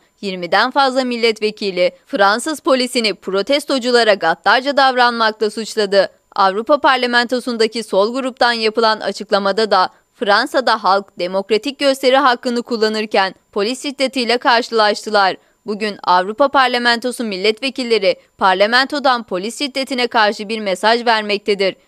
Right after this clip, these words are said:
"Şiddetin bahanesi olamaz, gücün suistimal edilmesine göz yumamayız." ifadesine yer verildi.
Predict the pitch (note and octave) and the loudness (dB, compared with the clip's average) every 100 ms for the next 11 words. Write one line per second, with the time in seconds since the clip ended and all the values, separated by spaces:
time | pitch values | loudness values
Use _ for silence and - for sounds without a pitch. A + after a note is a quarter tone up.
0 | _ - G#3+ A3 A3 A3 F3 G3 G#3+ A#3 | _ -8 -4 0 0 0 0 2 2 0
1 | A3 C4+ B3+ A#3+ A3+ G3+ A3 _ _ G3+ | -2 2 4 4 2 0 0 _ _ -10
2 | A3 G#3+ G3+ G#3+ F#3 - G3 G3+ B3+ C4+ | -6 -4 -6 -6 -8 -6 -2 0 2 0
3 | C4 A#3+ A#3 A3 B3 A#3+ B3+ A#3 A#3+ A3+ | 0 -2 -4 -4 -2 2 2 2 -2 -2
4 | A3 G#3 G3+ G#3+ A3+ G#3 G#3 G#3 A3 G#3 | -2 -4 -6 -8 0 0 0 -4 -4 0
5 | G3+ G3+ G3 G3+ G3 F#3+ | 2 2 0 0 0 2